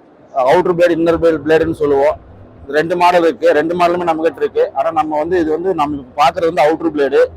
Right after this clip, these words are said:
பாத்தீங்கன்னா, சக்திமானோட டைப்ல தான் நம்ம பிளேடு போட்டிருக்கோம். நம்ம ரெட்லைன்ஸ் கம்பெனியே பிளேடு பண்ணிட்டு இருக்கோம். அந்த பிளேடு தான் போட்டிருக்கோம். பிளேடு பாத்தீங்கன்னா, உங்களுக்கு ஐம்பத்தஞ்சு மணி நேரம் வாரண்டி இருக்கு.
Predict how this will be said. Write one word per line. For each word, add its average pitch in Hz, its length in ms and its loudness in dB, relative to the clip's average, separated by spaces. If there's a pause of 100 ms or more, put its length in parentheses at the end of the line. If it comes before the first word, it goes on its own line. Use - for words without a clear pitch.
(800)
பாத்தீங்கன்னா, 165 400 2 (920)
சக்திமானோட 170 580 0
டைப்ல 156 300 0
தான் 170 80 4
நம்ம 156 220 -2
பிளேடு 147 500 2
போட்டிருக்கோம். 147 400 0
நம்ம 147 200 -4
ரெட்லைன்ஸ் 156 340 -4
கம்பெனியே 147 240 -4
பிளேடு 147 400 0
பண்ணிட்டு 135 340 -8
இருக்கோம். 131 260 -8 (360)
அந்த 139 180 -6
பிளேடு 151 200 0
தான் 156 140 2
போட்டிருக்கோம். 139 460 -2
பிளேடு 151 260 2
பாத்தீங்கன்னா, 156 340 -2
உங்களுக்கு 147 440 0 (380)
ஐம்பத்தஞ்சு 156 400 -4
மணி 147 100 -2
நேரம் 151 220 2
வாரண்டி 135 640 0 (300)
இருக்கு. 143 300 0